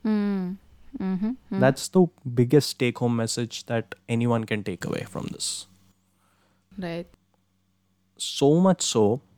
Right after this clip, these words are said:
Speaker 2: had the dise-, had disease not killed so much, so many Native Americans, we would have,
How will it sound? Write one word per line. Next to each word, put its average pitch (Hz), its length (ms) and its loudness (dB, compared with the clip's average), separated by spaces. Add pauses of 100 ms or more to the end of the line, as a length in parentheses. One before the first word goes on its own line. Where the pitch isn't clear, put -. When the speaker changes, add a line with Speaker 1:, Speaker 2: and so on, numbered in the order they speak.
(380)
Speaker 2:
had 185 480 2 (180)
the 156 220 4
dise-, 139 300 4
had 180 260 6
disease 156 400 6
not 147 240 4
killed 175 220 6
so 135 260 2
much, - 460 0 (140)
so 156 240 8
many 151 260 6
Native 147 300 4
Americans, 143 580 2 (460)
we 165 120 6
would 214 160 6
have, 190 300 4